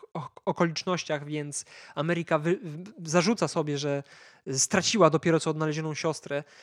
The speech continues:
Ta choroba, która się p-, po-, pojawia, y, ponownie, degraduje moce Ameryki Chavez, więc super silnej, zajebistej, niemalże boskiej postaci. W tym momencie Ameryka Chavez jest momentami super silna, ale nie tak silna, jak była niegdyś.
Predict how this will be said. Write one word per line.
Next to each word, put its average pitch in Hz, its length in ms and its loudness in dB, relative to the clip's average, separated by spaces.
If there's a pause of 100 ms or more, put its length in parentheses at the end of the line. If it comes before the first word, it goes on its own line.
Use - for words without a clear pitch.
(120)
Ta 170 100 2
choroba, 190 420 10
która 151 260 0
się - 120 -4
p-, - 120 -20 (220)
po-, 165 380 2
pojawia, 156 720 4 (220)
y, 139 40 -8
ponownie, 151 640 2 (180)
degraduje 226 640 8
moce 147 600 6 (180)
Ameryki 165 380 -2
Chavez, 143 360 2
więc 156 260 -2
super 226 360 4
silnej, 180 460 4
zajebistej, 170 680 2
niemalże 170 460 0
boskiej 170 400 2
postaci. 156 500 0
W - 60 -18
tym 175 120 -4
momencie 170 360 -2
Ameryka 160 340 -4
Chavez 160 260 0
jest 160 240 -6 (560)
momentami 208 640 8
super 147 340 2
silna, 151 420 2
ale 165 240 2
nie 180 220 2
tak 156 160 -2
silna, 147 280 -2
jak 135 120 -4
była 143 200 0
niegdyś. 143 480 -2